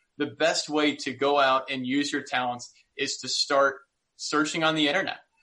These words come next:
or talking to people that already do that work, which might come from a search on the internet to find, find the kind of work you think you'd be good at, and then just start saying yes, uh, to some of those opportunities. I know it can be really hard to take that first step,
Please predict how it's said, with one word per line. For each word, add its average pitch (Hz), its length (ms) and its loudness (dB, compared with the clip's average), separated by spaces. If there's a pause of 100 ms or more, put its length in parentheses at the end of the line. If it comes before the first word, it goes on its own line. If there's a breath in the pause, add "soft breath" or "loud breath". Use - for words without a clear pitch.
(160)
or 139 360 2
talking 156 400 0
to 151 80 2
people 143 320 -2
that 127 180 -2
already 165 320 4
do 151 160 2
that 131 220 2
work, 135 300 -2
which 131 180 -6
might 135 240 -2 (300)
come 160 180 0
from 127 220 -4
a 123 60 -6
search 139 260 -4
on 131 60 -8
the 131 80 -4
internet 127 280 -4
to 127 60 -20
find, 131 360 -2 (300 soft breath)
find 156 240 2
the 165 120 -2
kind 139 100 -2
of 135 100 -4
work 135 160 -4
you 131 80 -8
think 135 180 -10
you'd 127 100 -8
be 127 120 -8
good 131 160 -2
at, 117 200 -2 (360 soft breath)
and 147 140 0
then 143 160 -2
just 156 300 0
start 147 300 0
saying 135 580 -2 (100)
yes, - 600 -4 (380)
uh, 131 240 4 (160)
to 139 240 0
some 147 220 -2
of 135 80 -2
those 135 180 0
opportunities. 127 840 -4
I 139 80 0
know 143 160 2
it 139 100 -4
can 143 100 -8
be 131 80 -6
really 143 240 0
hard 143 460 2
to 131 140 -4
take 143 220 -6
that 123 160 -2 (100)
first 139 220 -4
step, 135 300 -2